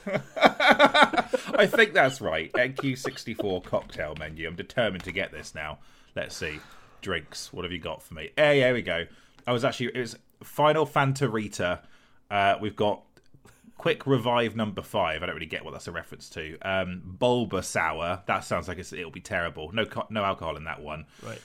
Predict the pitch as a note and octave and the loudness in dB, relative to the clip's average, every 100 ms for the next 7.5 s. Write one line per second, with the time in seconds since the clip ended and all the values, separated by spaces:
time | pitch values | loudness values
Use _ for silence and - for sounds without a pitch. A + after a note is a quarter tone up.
0 | - - C3 G#3 C#4+ F#3+ D#3+ D3 C#3+ C#3 | -20 -8 0 2 2 -4 -4 -6 -4 -2
1 | C3+ C3 G2 E2+ D2+ D2+ D2 F2 - A#2 | -2 -2 -6 -6 -10 -12 -12 -14 -6 -4
2 | A2+ F#2+ F2 D2+ D2 - - F2 E2+ F3 | -4 -6 -4 -4 -6 -10 -6 -4 -2 0
3 | - - - B3 G#3+ G3 F#3 D#3+ D#3+ D#3 | 0 -2 -2 0 0 2 2 2 0 -8
4 | - D3 B2 - C3+ B2 - - - - | -6 -6 -6 -6 -6 -6 -8 -18 -20 -20
5 | _ _ - B2+ A#2 A2+ - - B2 A#2 | _ _ 0 0 0 -4 -8 -6 -6 -6
6 | C3 A2+ A2 G#2 G#2 A2 A#2 A2+ G#2+ G#2+ | -6 -2 -2 -2 -2 -4 0 0 0 -2
7 | G#2 B2+ A2 - F2+ | -2 0 -2 -2 -10